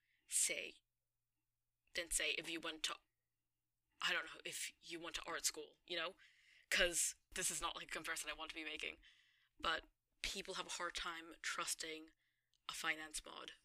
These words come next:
who doesn't have a economics or business background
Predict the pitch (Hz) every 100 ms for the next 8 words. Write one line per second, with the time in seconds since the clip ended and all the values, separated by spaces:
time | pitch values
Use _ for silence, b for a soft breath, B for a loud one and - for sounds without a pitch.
0 | - 165 160 156 165 160 - - 160 151
1 | 151 - _ 175 160 - - _ _ _
2 | _ _ _ _ _ _ - 170 180 160
3 | 156 - 147 - 156 156 147 139 -